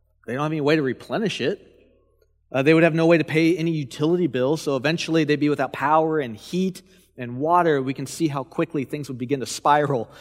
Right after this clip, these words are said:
in their lives, how it would not go well for them. Right? Our children are, they're, they're helpless. They're, they're needy. Children approach their parents with, with empty hands in need. Children are not bringing anything to the table,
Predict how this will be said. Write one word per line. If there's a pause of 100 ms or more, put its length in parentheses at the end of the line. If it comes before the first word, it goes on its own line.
(200)
in
their
lives,
how
it
would
not
go
well
for
them. (500)
Right?
Our
children
are,
they're,
they're
helpless.
They're, (100)
they're
needy. (1040)
Children
approach
their
parents
with,
with
empty
hands
in
need. (420)
Children
are
not
bringing
anything
to
the
table,